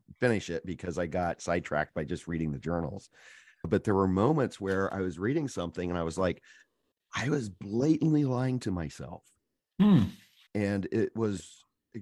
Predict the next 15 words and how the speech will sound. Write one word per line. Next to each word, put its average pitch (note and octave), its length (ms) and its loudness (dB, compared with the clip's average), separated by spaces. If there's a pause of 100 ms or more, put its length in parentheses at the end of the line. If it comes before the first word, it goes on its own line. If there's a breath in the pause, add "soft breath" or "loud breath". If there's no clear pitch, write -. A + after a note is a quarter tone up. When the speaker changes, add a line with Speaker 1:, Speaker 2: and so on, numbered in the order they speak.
Speaker 1:
kind F#3 180 0
of C#3 180 0
eye-opening. F#2+ 560 2
And G2+ 380 -2
I A2+ 160 2
knew C3+ 420 2
that C3 140 0
I F#2+ 80 0
was E2+ 160 -6
lying D2 320 -10
to - 100 -16
myself. - 640 -16 (960)
But B2 380 4
I B2 180 8
wonder, A2 800 -2